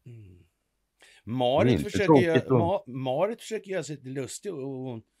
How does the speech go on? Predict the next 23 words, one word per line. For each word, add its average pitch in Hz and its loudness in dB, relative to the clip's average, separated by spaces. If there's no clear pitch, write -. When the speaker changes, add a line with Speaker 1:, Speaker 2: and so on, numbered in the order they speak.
Speaker 1:
ska - -4
inte 127 -4
ha 208 -2
I 110 -4
G 160 -12
i 247 -6
alla 123 -6
fall. - -16
Hon 123 -12
skriver 131 -10
så 127 -12
här 151 -4
om 175 -10
den 160 -10
här 95 -12
båten. 98 -8
Alltså, 110 -14
Försvarsmakten 127 -8
får 147 -14
kalla 156 -4
in 131 -8
Joint 117 -4
Expedition 98 -10